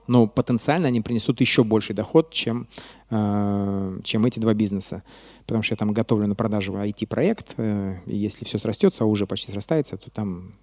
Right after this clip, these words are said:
баснословные суммы. Так вот, э, я доволен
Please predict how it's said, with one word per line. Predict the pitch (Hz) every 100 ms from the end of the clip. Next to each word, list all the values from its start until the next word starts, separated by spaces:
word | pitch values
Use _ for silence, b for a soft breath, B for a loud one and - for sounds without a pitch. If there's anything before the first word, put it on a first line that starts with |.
| - - -
баснословные | - 107 - 110 107 101 101
суммы. | - - - B B B B
Так | 160 165
вот, | 151 110 -
э, | 123 117 113 110 110 107 104 104 B B B B B
я | 135 175
доволен | 196 156 113 123 190